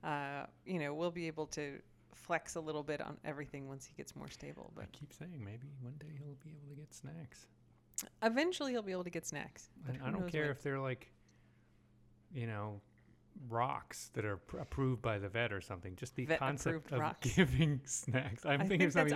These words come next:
Speaker 2: in-,
Speaker 1: ice.
Speaker 2: I was thinking of something inert. He might not want ice. I'd have to be beef flavored ice.
Speaker 1: I don't know if beef flavored ice would be okay, but you could give him ice cubes now. That's a rock, and it's vet approved.
Speaker 2: All right.
Speaker 1: Okay.
Speaker 2: Have we tried it? We haven't tried 'em on ice
Speaker 1: Mm-mm.
Speaker 2: cubes.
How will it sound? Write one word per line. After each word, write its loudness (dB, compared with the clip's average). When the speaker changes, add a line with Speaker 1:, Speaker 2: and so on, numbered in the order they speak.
Speaker 2:
in-, 4
Speaker 1:
ice. -4
Speaker 2:
I 2
was 2
thinking 2
of -4
something 0
inert. 0
He -4
might 0
not -6
want -4
ice. -8
I'd -6
have -2
to -2
be -4
beef -2
flavored -4
ice. -10
Speaker 1:
I -6
don't 0
know 6
if -6
beef 2
flavored 4
ice 2
would -8
be 0
okay, 0
but 0
you 0
could 0
give 4
him 4
ice 2
cubes -6
now. 0
That's 4
a 2
rock, 0
and -2
it's -4
vet 0
approved. -10
Speaker 2:
All -2
right. -4
Speaker 1:
Okay. -6
Speaker 2:
Have -2
we 0
tried 0
it? -6
We -2
haven't -4
tried -4
'em -4
on -6
ice -8
Speaker 1:
Mm-mm. -6
Speaker 2:
cubes. -6